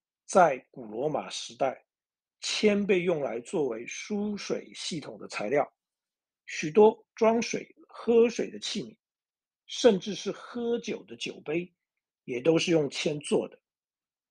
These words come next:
罗马皇帝尼禄嗜酒成性，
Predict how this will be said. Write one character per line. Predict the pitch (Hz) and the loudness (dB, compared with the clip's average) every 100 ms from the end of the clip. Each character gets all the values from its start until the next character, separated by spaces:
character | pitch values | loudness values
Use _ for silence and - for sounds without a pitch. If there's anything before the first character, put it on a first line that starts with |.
| _ _ _ - | _ _ _ -6
罗 | 131 151 | 0 4
马 | 170 131 101 | 6 4 0
皇 | - 123 120 | -2 -2 -2
帝 | 156 160 - | -4 -6 -8
尼 | - 135 151 | -12 -8 0
禄 | 196 - - _ _ | 0 0 -8 _ _
嗜 | - - - 247 180 127 | -6 -2 0 0 -2 -4
酒 | 135 95 - | -8 -8 -10
成 | - 104 113 | -14 -12 -8
性， | - 135 | -6 -8